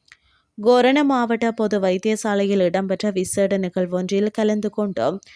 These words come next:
உரையாற்றும் போதே அவர் இதனை குறிப்பிட்டார். அமைச்சர் மேலும் தெரிவிக்கையில்,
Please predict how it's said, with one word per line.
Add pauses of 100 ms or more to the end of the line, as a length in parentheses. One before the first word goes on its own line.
(260)
உரையாற்றும்
போதே
அவர்
இதனை
குறிப்பிட்டார். (300)
அமைச்சர்
மேலும்
தெரிவிக்கையில்,